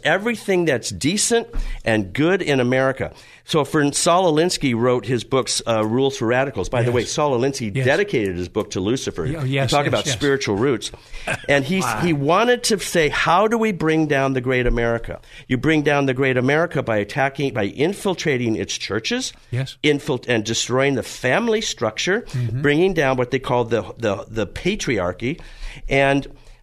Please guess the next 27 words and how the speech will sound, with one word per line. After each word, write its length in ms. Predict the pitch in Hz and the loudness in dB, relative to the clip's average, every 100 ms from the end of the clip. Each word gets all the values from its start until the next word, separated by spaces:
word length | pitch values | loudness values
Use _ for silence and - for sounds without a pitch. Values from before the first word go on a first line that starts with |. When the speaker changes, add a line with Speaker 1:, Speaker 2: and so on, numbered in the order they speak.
| - | -2
Speaker 1:
uh, 260 | 120 120 | 2 2
there 160 | 117 165 | 2 2
was 120 | 151 | 0
a 40 | 135 | 0
gal 260 | 139 143 | 2 4
named 200 | 143 131 | 4 0
Kate 280 | - 147 156 | 0 0 2
Mitlett. 320 | 135 - 95 | 2 2 0
One 120 | 110 | 0
of 80 | 120 | 0
the 60 | 110 | 0
things 280 | 135 120 117 | 0 0 0
that 100 | 113 | -2
was 160 | 104 | -4
featured 420 | - 131 - 113 | -4 -4 -2 0
in 160 | 110 104 | 0 0
Paul 220 | - 120 | 0 0
Kinger's 400 | 110 135 160 139 | 0 -2 0 0
book 240 | - 101 107 | 0 -2 0
was 260 | 104 101 | 0 0
she 180 | - - | -2 -2
would 120 | 208 | 0
have 120 | 135 | 0
seances 760 | 101 - 220 202 117 - 110 107 | -2 0 0 0 -2 -4 -6 -6
in 100 | 127 | -6
San 240 | 117 131 | -4 -4
Francisco. 720 | 113 120 110 226 226 - 92 | -2 -6 -4 -4 -4 -6 -8